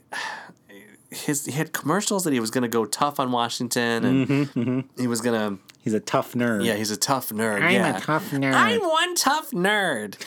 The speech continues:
Speaker 2: <laughs>
Speaker 1: I'm gonna go to Washington and ask the tough questions. Like, who am I? Why am I here?"
Speaker 2: <laughs> You're gonna have to work on a new, uh, impression.
Speaker 1: I know. Well, hopefully I'll be working on my Gretchen Whitmer impression.
Speaker 2: She reminds me a little bit, like, voice-wise,
Speaker 1: Yeah.
Speaker 2: of, uh, Sarah Palin.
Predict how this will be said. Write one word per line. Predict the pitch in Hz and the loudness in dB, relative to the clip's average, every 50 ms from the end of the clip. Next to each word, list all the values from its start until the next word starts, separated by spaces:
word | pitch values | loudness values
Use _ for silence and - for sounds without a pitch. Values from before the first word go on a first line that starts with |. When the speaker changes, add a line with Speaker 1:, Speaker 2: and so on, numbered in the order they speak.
| - 165 - | -4 -2 2
Speaker 2:
<laughs> | - | 4
Speaker 1:
I'm | - 320 370 349 | 4 4 4 4
gonna | 302 285 254 233 | 2 2 2 2
go | 220 202 | 2 0
to | 180 170 | 2 2
Washington | 165 175 180 180 175 170 - 175 170 - 175 175 | 2 2 2 2 2 0 0 0 0 0 0 0
and | 170 160 | 2 2
ask | 160 156 156 147 - | 2 2 2 0 0
the | - 135 | -2 0
tough | - - 240 196 - | 2 2 2 2 0
questions. | - - 127 101 - - - - - - - - - - - - - - - - - - | 0 0 0 0 -2 -6 -10 -10 -12 -14 -14 -14 -14 -16 -20 -20 -20 -20 -20 -20 -12 -4
Like, | - 151 165 - - | -2 0 0 -2 0
who | - 254 330 370 349 | 0 2 4 4 4
am | 302 - 165 - | 2 2 0 -2
I? | - 170 165 190 - - _ _ _ _ _ | -4 -6 -8 -14 -20 -20 _ _ _ _ _
Why | - 202 285 | 0 2 2
am | 330 330 294 262 | 2 2 2 2
I | 240 240 | 0 0
here?" | 208 151 170 175 151 104 - - _ _ _ _ _ _ _ - - - | 0 0 0 0 0 -2 -4 -8 _ _ _ _ _ _ _ -16 -16 -16
Speaker 2:
<laughs> | - - - - - - - - | -14 -16 -20 -20 -20 -16 -10 -8
You're | 151 - - - 160 - - - 208 - - - 196 - - - 196 - - - 196 - - _ _ - - - - - - 131 131 | -8 -6 -4 -4 -6 -4 -2 -4 -4 -4 -4 -4 -8 -6 -4 -4 -4 -4 -4 -4 -6 -6 -6 _ _ -18 -12 -8 -6 -6 -4 0 2
gonna | 170 160 160 | 4 6 6
have | 165 165 | 6 6
to | 160 | 4
work | 160 147 175 | 4 4 4
on | 160 147 | 4 4
a | 147 | 4
new, | 143 147 170 170 165 165 | 2 2 2 2 2 2
uh, | 156 156 156 156 156 151 147 - _ _ _ _ _ _ _ - | 2 2 0 0 0 -2 -4 -8 _ _ _ _ _ _ _ -8
impression. | 139 135 - 160 170 147 - - 101 | -8 -8 -6 -8 -10 -10 -8 -4 0
Speaker 1:
I | 113 120 127 | 2 2 4
know. | 139 170 185 135 | 4 4 4 2
Well, | 104 104 104 104 107 104 107 | 2 2 2 2 2 2 2
hopefully | 107 123 123 - 123 117 117 | 0 0 0 0 2 2 2
I'll | 117 110 | 2 2
be | 113 | 2
working | 113 113 117 113 120 117 | 2 2 2 2 0 0
on | 107 | 0
my | 110 107 | 0 0
Gretchen | 104 117 110 - - 107 107 | 0 0 0 0 0 -2 -2
Whitmer | 117 - 101 95 | -2 0 -2 -2
impression. | 90 85 87 90 85 - - 90 85 85 | -2 -2 -2 -2 -2 -2 -2 -4 -4 -4
Speaker 2:
She | - - 180 | -2 -2 -2
reminds | 156 180 196 185 180 | -2 -2 -2 -4 -2
me | 160 156 | -2 0
a | 147 | 0
little | 131 123 131 139 135 | 2 2 2 2 2
bit, | 139 135 135 - 135 | 2 2 0 0 -2
like, | 120 110 107 - - | -4 -4 -4 -4 0
voice-wise, | 110 107 107 - - 95 82 80 - - - - - - | 2 2 2 2 -2 -4 -6 -8 -8 -8 -8 -8 -8 -4
Speaker 1:
Yeah. | - 90 87 95 | -2 -2 -2 -2
Speaker 2:
of, | - 101 95 92 87 85 90 95 | -4 -4 -6 -6 -6 -6 -8 -8
uh, | 87 87 - 95 | -8 -8 -8 -6
Sarah | - - 117 98 92 | -2 0 0 0 0
Palin. | - 95 95 92 95 101 104 | 0 -4 -4 -4 -4 -6 -8